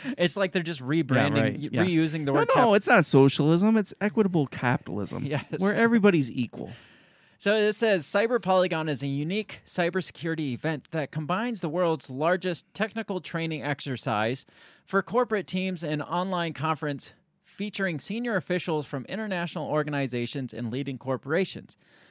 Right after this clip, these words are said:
Speaker 1: The twenty twenty-one conference discusses the key risks of digitalization and best practices for the secure development of digital ecosystems." What's a digital ecosystem?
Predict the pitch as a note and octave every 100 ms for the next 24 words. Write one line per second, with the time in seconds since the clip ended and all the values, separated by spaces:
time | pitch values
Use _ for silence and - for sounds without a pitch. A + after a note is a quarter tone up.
0 | _ - D3+ B3 C#4 A3+ A3 A#3 G#3+ A3
1 | F3 G3 G3 F3+ D#3 D3+ - F#3+ F#3+ D3
2 | D3 - - A3 F3+ F#3+ - - _ D3+
3 | C#3 C#3+ F#3 F#3 F3 E3 D3+ D3 C3+ D3+
4 | C3+ B2+ D3+ E3+ - E3+ D3+ - - D3
5 | C3+ C3+ _ _ _ _ _ F3 E3+ D3
6 | C#3+ B2 C#3+ - G#3 F#3 D3 E3 C#3 D#3
7 | D3 - C#3+ C3+ A#2 - D3 C#3+ D3 -
8 | C3+ D3+ B2+ C#3+ C3 A#2 F#2 - - _
9 | _ _ _ D3+ - A2 A#2+ B2+ G#2+ -
10 | A2+ A2 - - A2+